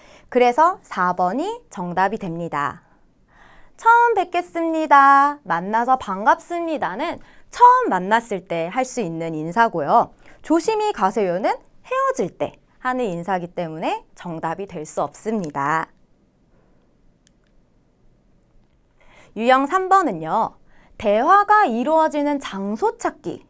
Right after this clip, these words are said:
그래서 두 사람이 이야기하고 있는 장소를 고르는 것이 중요해요.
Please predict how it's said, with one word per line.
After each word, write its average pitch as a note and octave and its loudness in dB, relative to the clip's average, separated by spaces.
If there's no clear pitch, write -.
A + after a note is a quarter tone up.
그래서 A3+ 2
두 F4+ 0
사람이 G#4+ 0
이야기하고 G4 0
있는 C4 -2
장소를 E4 0
고르는 A#3 -2
것이 F#3+ -4
중요해요. E3+ -2